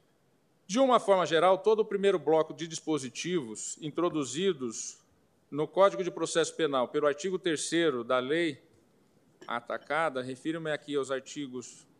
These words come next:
já dito, terceiro B, terceiro C, terceiro D, terceiro E, terceiro F do C P P, tem o propósito único de instituir e implementar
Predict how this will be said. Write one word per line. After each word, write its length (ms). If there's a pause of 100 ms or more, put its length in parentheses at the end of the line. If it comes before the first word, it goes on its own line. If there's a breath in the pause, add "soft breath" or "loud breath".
já 220
dito, 320
terceiro 420
B, 160
terceiro 400
C, 180
terceiro 440
D, 160
terceiro 400
E, 120
terceiro 440
F 200
do 80
C 120
P 120
P, 340 (420)
tem 160
o 40
propósito 840
único 580 (800)
de 160
instituir 680
e 60
implementar 720